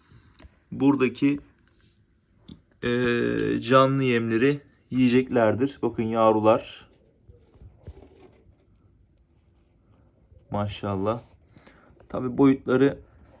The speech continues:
hemen hemen bir kurt kadar. Ama zamanla, e, buradaki kurtları tüketeceklerdir.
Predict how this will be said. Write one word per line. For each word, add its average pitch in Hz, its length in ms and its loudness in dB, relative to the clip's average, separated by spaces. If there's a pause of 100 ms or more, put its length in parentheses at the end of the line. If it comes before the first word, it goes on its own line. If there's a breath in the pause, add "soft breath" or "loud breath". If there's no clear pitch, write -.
(160 soft breath)
hemen 120 240 0
hemen 120 300 0
bir 123 100 -8
kurt - 260 -6
kadar. 113 400 0 (1000)
Ama 113 420 -2 (120)
zamanla, 113 720 0 (4000 soft breath)
e, 117 40 -8 (400)
buradaki 110 680 -6 (960)
kurtları 123 500 -4
tüketeceklerdir. 113 1000 -4